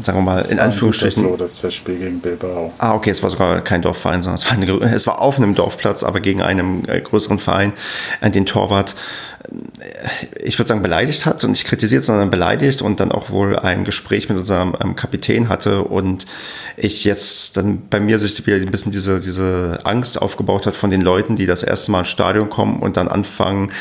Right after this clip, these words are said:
Speaker 1: Sachen zu kritisieren, wenn wir hinten souverän rausspielen oder,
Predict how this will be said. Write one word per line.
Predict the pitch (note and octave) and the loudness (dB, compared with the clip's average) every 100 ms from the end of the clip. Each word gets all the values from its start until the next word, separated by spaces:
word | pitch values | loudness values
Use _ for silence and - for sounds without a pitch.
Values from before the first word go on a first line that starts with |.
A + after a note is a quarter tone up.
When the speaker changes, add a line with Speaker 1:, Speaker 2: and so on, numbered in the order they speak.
| - - | -10 -2
Speaker 1:
Sachen | G2+ G#2 A2 | -2 0 0
zu | - | -2
kritisieren, | - - F2+ G2 F#2 | -2 -2 2 2 4
wenn | F2+ F#2 | 2 2
wir | F#2 - - - - | 2 4 2 -2 -4
hinten | G#2 B2 A#2+ G#2 G2 | 2 2 2 2 2
souverän | F#2 F2+ F2+ F2+ F#2+ | 2 0 2 2 2
rausspielen | E2+ G2+ - - G2+ G2 | 2 0 -2 0 2 2
oder, | F#2 F#2 F2+ F2+ | 2 0 2 0